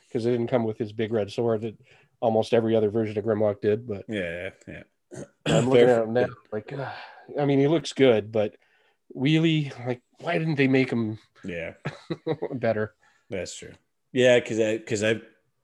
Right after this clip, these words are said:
Speaker 2: saw that he was available at some spots, but I'm like, "Do I, do I want him?" He looks good, but then
Speaker 1: I
Speaker 2: I
Speaker 1: did the
Speaker 2: don't
Speaker 1: same thing. Like, I hummed and hawed, and I didn't pick him up right away.
Speaker 2: Right.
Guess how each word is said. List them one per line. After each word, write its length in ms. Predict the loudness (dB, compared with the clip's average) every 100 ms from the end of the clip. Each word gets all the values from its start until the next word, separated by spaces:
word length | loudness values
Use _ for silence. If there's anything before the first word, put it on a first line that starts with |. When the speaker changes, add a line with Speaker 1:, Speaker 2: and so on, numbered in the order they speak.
| _ -10
Speaker 2:
saw 640 | 0 2 4 4 4 2 -4 -2
that 120 | 0
he 60 | 0
was 140 | 0
available 420 | 0 2 0 2 0
at 100 | -2
some 220 | -4 -4
spots, 400 | -4 -4 -4 -6
but 120 | -6
I'm 60 | -4
like, 180 | -4 -2
"Do 140 | 0
I, 140 | 0 -2 _
do 120 | -4
I 120 | -4 -6
want 480 | -6 -2 -2 -2
him?" 320 | -2 0 0 -4 -18 -20 -20 -20 -20 _
He 140 | 4
looks 260 | 6 4 2
good, 320 | -2 -2 -4 -6
but 120 | -2
then 280 | -2 -4 -10 _ _ _ _ _ _ _ _ _ _ -20 -20 -20 -2
Speaker 1:
I 80 | 4
Speaker 2:
I 0 |
Speaker 1:
did 100 | 6
the 40 |
Speaker 2:
don't 100 | 6
Speaker 1:
same 180 | 4 0
thing. 140 | 0 -6 _ _ _ _ _ _ _ _ _ -8
Like, 140 | -2
I 60 | 0
hummed 200 | 0 0
and 100 | 2
hawed, 260 | 2 0 -6 _ _ _ -20 -20 _ -8
and 260 | -2 0 0
I 100 | 0
didn't 220 | 0 0
pick 120 | 0
him 100 | 2
up 120 | 2 2
right 140 | 2
away. 260 | 2 2 0 -8 -20 -20 -8
Speaker 2:
Right. 200 | -6